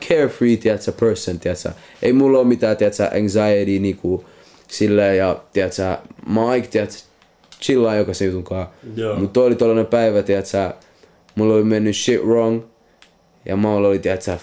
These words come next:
Speaker 1: fucked fiilis, tiiätsä, I was having, tiiätsä, mulla oli panic attacks siellä studiossa, tiiätsä, feeling fucking off. Niin sit, äh, mä sanoin sille, mä olin duunannut sen kanssa kerran ennen.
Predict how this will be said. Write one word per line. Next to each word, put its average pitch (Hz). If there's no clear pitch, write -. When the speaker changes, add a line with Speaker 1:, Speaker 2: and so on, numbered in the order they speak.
Speaker 1:
fucked 101
fiilis, 92
tiiätsä, -
I 98
was 95
having, 90
tiiätsä, -
mulla 95
oli 90
panic 113
attacks 107
siellä 95
studiossa, 101
tiiätsä, 85
feeling 95
fucking 80
off. 123
Niin 104
sit, 110
äh, 95
mä 101
sanoin 127
sille, 95
mä 101
olin 110
duunannut 127
sen 110
kanssa 104
kerran 110
ennen. 90